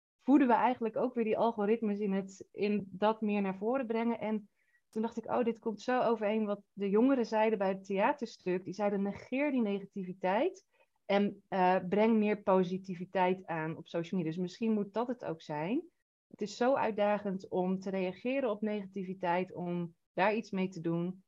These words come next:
Maar misschien moeten we gewoon allemaal veel meer aandacht besteden aan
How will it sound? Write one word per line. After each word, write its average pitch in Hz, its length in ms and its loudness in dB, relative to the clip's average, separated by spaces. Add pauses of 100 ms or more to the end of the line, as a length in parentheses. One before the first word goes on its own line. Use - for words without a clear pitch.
(200)
Maar 170 160 -4
misschien 175 280 -4
moeten 180 240 -4
we 165 60 -12
gewoon 180 160 -2
allemaal 170 320 -2
veel 190 240 4
meer 190 200 2
aandacht 180 400 -2
besteden 170 520 0
aan 160 420 -2